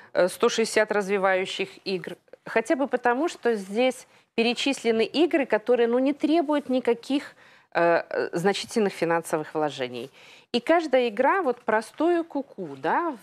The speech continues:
в то, во что играют все мамы, с которой играли с нами родители.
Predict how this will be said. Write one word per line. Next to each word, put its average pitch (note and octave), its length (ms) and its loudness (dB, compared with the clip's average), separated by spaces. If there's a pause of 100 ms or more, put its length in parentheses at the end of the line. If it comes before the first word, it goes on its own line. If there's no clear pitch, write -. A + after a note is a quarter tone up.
в - 80 -20
то, G4 220 4
во F4+ 120 4
что E4 260 0
играют C#4+ 420 2
все - 280 -2
мамы, G3 480 0
с D#3+ 80 -8
которой A#3 640 2
играли B3 420 2
с - 140 -6
нами G#3 400 2
родители. F#3 760 -4